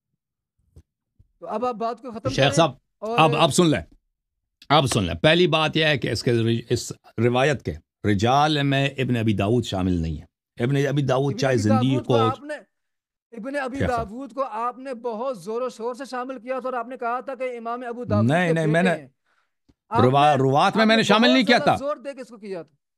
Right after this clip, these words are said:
Speaker 2: शेख साहब, रुवात में वो कभी शामिल नहीं था, ठीक है ना।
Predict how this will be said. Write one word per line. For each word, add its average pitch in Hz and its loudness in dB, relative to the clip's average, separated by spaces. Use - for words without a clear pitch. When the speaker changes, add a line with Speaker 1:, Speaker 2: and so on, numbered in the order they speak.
Speaker 2:
शेख 147 4
साहब, 101 0
रुवात 113 0
में 147 0
वो 147 0
कभी 156 0
शामिल 127 2
नहीं 101 -2
था, 80 -6
ठीक 107 0
है 123 0
ना। 101 -6